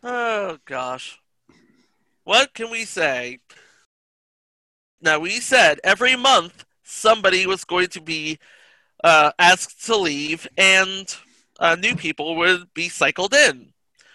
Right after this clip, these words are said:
Well, it just so happens that the first time that happened was not even a month in. The first person to leave actually left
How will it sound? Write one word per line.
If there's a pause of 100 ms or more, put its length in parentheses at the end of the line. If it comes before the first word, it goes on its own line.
(220)
Well,
it
just
so
happens
that
the
first
time
that
happened (300)
was (160)
not
even
a
month
in. (420)
The
first
person
to
leave (720)
actually
left